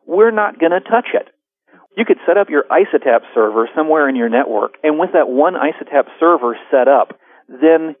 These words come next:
inside of your network you could deploy I P version six.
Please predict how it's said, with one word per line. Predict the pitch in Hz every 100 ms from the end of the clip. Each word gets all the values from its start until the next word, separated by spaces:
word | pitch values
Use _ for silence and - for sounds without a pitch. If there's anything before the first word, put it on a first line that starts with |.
| _
inside | 175 208 202 190
of | 170
your | 139
network | 131 143 135 127 -
you |
could | 123 240
deploy | - - 175 185 143 120
I | 127
P | - 127
version | 123 120 120 110 -
six. | 143 -